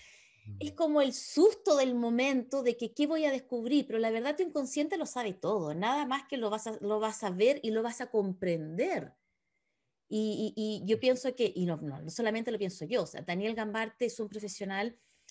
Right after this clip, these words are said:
admirable y reconocido en muchas partes del mundo.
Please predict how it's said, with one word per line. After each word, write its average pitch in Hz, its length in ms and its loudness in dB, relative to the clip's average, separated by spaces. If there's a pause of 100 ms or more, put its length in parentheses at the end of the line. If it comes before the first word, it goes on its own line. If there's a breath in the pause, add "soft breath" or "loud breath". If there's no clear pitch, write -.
(120 soft breath)
admirable 226 680 2
y 233 60 2
reconocido 208 560 -2
en 226 60 -2
muchas 240 280 -6
partes 254 280 -4
del 226 140 -2
mundo. 226 500 -4